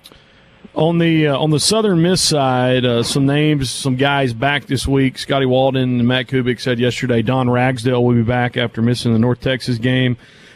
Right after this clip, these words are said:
Uh, but that one is, is great. But hearing that Tim Jones possibly might come back on Saturday against utep also.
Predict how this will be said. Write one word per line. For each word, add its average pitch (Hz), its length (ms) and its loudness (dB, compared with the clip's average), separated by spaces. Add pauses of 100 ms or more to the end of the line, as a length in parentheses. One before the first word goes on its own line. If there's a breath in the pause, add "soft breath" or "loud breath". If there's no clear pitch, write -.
(100)
Uh, 123 220 2
but 135 220 -2 (200)
that 156 340 0
one 156 140 2
is, 123 140 0
is 131 240 0
great. 139 360 0
But 135 140 0
hearing 160 340 2
that 135 140 -2
Tim 165 240 0
Jones 151 380 0
possibly 143 560 0
might 135 480 -2
come 143 260 0
back 135 340 0
on 127 160 0
Saturday 123 500 0
against 117 260 -2
utep 120 340 0
also. 113 400 -2